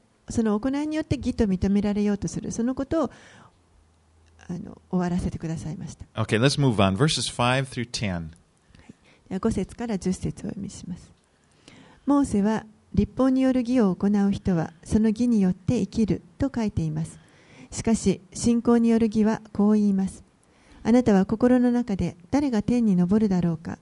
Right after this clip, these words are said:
Speaker 1: と言ってはいけない。それはキリストを引き下ろすことです。また、誰が地の奥底に下るだろうかと言ってはいけない。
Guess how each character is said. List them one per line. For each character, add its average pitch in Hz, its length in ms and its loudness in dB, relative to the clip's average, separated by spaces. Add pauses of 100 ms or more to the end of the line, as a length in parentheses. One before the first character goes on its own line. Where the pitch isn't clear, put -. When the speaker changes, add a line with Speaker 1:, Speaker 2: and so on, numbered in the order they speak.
(120)
Speaker 1:
と 254 240 0
言 190 80 -6
っ - 20 -20
て 233 200 -4
は 185 80 2
い 160 80 -2
け 160 160 -6
な 156 140 -6
い。 - 80 -12 (520)
そ 202 100 2
れ 190 120 4
は 190 100 4
キ 208 160 -2
リ 233 100 0
ス - 100 -6
ト 247 200 0
を - 140 -2
引 175 80 -6
き - 180 -2
下 254 80 2
ろ 254 120 0
す - 100 -10
こ 175 100 -8
と 165 140 -6
で 165 120 -8
す。 - 140 -12 (600)
ま 185 100 0
た、 185 260 -6 (400)
誰 262 220 2
が 208 100 0
地 - 160 -2
の 208 140 4
奥 180 160 0
底 202 240 0
に 196 140 0
下 220 200 -2
る 220 120 0
だ 190 120 2
ろ 170 120 0
う 160 80 -4
か 160 240 -10 (160)
と 247 240 0
言 180 100 -6
っ - 20 -12
て 240 160 -2
は 190 120 2
い 160 40 -4
け 156 160 -6
な 147 140 -4
い。 - 80 -10